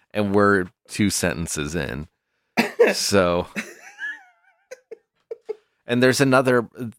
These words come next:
Speaker 1: there's one more sentence that I feel like we have to read because it's
Speaker 2: Okay.
Speaker 1: so outrageous. It makes me
Speaker 2: Okay.
Speaker 1: uncomfortable, but I have to share it with you.
Speaker 2: Okay.
Speaker 1: It was a common misconception that Joseph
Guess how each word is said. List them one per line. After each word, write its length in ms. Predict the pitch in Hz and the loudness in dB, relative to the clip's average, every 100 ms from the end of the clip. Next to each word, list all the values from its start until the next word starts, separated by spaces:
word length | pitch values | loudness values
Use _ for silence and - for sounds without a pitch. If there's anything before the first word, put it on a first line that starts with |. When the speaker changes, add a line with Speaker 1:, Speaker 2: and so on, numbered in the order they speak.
| _ | _
Speaker 1:
there's 280 | 113 110 107 | -2 0 2
one 180 | 113 117 | 2 2
more 160 | 120 | 2
sentence 420 | 110 107 87 85 - | 2 0 -2 -6 -8
that 120 | 90 | -4
I 100 | 82 | -4
feel 200 | - 95 | -4 -6
like 220 | 87 85 | -4 -6
we 120 | 90 85 | -8 -12
have 440 | 78 82 85 - | -10 -6 -6 -8
to 600 | - 87 82 76 76 76 - _ _ _ _ _ _ _ | -16 -8 -6 -4 -6 -8 -12 _ _ _ _ _ _ _
read 680 | 87 87 85 76 67 65 90 _ _ _ _ _ _ _ _ _ | -14 -10 -6 -6 -6 -8 -10 _ _ _ _ _ _ _ _ _
because 360 | 90 95 104 87 | -8 -4 -2 -4
it's 160 | 90 - | -4 -4
Speaker 2:
Okay. 60 | |
Speaker 1:
so 140 | 104 92 | 0 2
outrageous. 680 | 85 82 82 78 76 - - | 0 0 -4 -4 -8 -10 -16
It 220 | - 95 95 | -12 -10 -4
makes 300 | 104 101 - | -4 -2 -2
me 80 | |
Speaker 2:
Okay. 80 | 101 | -2
Speaker 1:
uncomfortable, 540 | 92 - 90 98 85 82 | -2 -4 -6 -6 -6 -6
but 160 | 80 | -4
I 60 | 78 | -4
have 180 | 82 78 | -4 -6
to 80 | 82 | -10
share 260 | - 76 | -6 -4
it 100 | 62 | -6
with 200 | 73 - | -10 -18
you. 240 | 71 67 - _ _ _ _ 156 | -14 -14 -16 _ _ _ _ -14
Speaker 2:
Okay. 280 | 151 120 131 _ _ _ | -10 -12 -14 _ _ _
Speaker 1:
It 100 | 123 | 0
was 180 | 131 117 | 2 4
a 60 | 123 | 2
common 420 | - 127 143 139 | 2 0 0 0
misconception 840 | 120 - 110 98 104 92 - 95 | -2 -4 -6 -2 -2 -2 -4 -2
that 240 | 92 90 | 0 0
Joseph 840 | - 98 95 - 117 98 - - | -2 -2 0 0 0 0 -2 -20